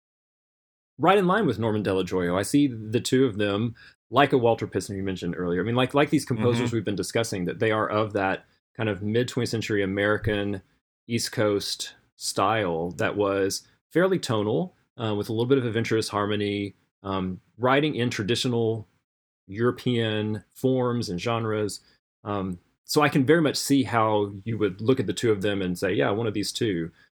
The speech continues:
Speaker 1: 'Cause i-, if that's the style that you're looking at and wanting to award, then it makes sense that those are the two you have next to each other.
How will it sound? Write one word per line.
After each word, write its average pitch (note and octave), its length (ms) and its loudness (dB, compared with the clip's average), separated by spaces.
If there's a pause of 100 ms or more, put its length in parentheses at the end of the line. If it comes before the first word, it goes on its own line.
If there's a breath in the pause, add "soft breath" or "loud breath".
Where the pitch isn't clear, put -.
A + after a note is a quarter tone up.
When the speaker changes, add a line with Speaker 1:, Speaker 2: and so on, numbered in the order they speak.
(140)
Speaker 1:
'Cause G2 340 -6
i-, F#2+ 40 -12
if G2+ 260 -2
that's A#2 180 0
the G#2+ 100 -2
style A#2 440 2
that A#2+ 80 -2
you're G#2+ 320 -2 (100)
looking A2+ 320 -4
at A#2 100 -2
and G#2 100 -6
wanting G#2+ 240 -4
to A2 140 -4
award, A2 380 0
then D3 300 -6
it B2 60 -8
makes B2 180 -4
sense A#2 180 -6
that A2+ 60 -12
those G#2+ 200 -2
are G#2 40 -4
the G2 60 -4
two G2+ 200 -4
you F2 180 -2
have F#2+ 180 -6
next A2 220 -8
to F#2+ 60 -10
each F2 120 -12
other. C#2 220 -14